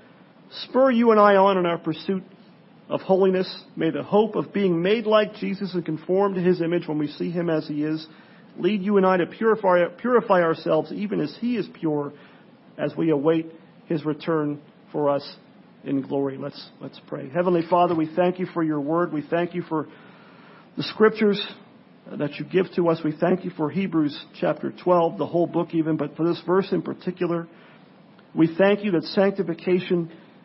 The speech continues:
is one of the many benefits and blessings that we are given in the gospel of Jesus Christ, your Son. We thank you that you will have us share in our ho-, in your holiness for our good,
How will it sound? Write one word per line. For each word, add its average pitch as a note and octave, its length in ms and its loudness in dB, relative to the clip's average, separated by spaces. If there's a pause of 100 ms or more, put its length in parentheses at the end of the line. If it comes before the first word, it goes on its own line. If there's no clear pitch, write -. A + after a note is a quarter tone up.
is D#3+ 180 0
one F#3 160 4
of F3 40 2
the F3 80 4
many F3+ 280 4
benefits F3+ 600 0
and D#3+ 160 0
blessings E3+ 500 0
that D3 140 -4
we D#3 140 0
are D3+ 100 0
given F#3 460 0 (600)
in F3+ 120 6
the F3 100 4
gospel F3 500 2
of D3 100 -2
Jesus D#3+ 400 -6
Christ, D3+ 380 -2
your C3 140 -8 (120)
Son. D3+ 340 0 (840)
We D3 200 0
thank F3+ 280 2
you F#3 140 -2
that D3 200 -2 (460)
you F#3+ 240 0
will G3+ 220 6
have F3+ 280 2
us D#3+ 120 2 (140)
share F#3 300 2
in E3+ 160 -2
our D#3 160 2
ho-, F#3 200 -2
in F3 220 0
your B3 260 0
holiness F#3+ 640 0
for F#3 140 -2
our G#3+ 280 0
good, A3+ 440 -2